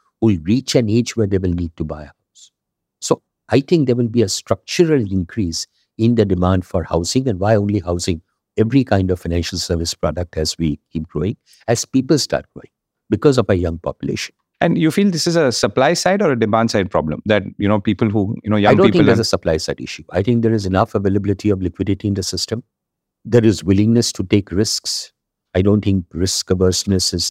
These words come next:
Speaker 1: that high in India. I think it's a demand issue. And demand issue is because people are not needing that today.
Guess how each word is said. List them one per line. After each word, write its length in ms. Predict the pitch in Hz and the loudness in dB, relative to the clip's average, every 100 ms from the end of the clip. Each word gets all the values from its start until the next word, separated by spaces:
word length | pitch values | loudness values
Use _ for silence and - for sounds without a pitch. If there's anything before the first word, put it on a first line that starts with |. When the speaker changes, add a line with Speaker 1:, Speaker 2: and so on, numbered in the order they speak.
| - - | -8 -6
Speaker 1:
that 200 | 98 - | -6 -4
high 200 | 92 95 | -2 0
in 260 | 90 87 | 0 -2
India. 340 | 87 85 92 131 _ _ _ _ 110 | -2 -2 -4 -6 _ _ _ _ 0
I 80 | |
think 200 | 107 131 | 2 2
it's 120 | 113 - | 2 -2
a 60 | |
demand 420 | 82 78 80 107 | -2 -2 0 0
issue. 380 | 98 - 117 131 | 0 -2 -4 -4
And 160 | 104 95 | -2 0
demand 340 | 95 101 127 | 2 2 2
issue 340 | 123 - 160 160 | 0 -2 -2 -2
is 100 | 123 | -2
because 320 | 120 143 139 | -2 0 0
people 360 | - 113 151 143 | -2 -2 0 0
are 60 | |
not 240 | 117 123 - | 0 -2 -4
needing 400 | 95 95 117 143 90 | -4 0 2 2 2
that 160 | 71 _ _ - | -2 _ _ -14
today. 220 | 71 | -14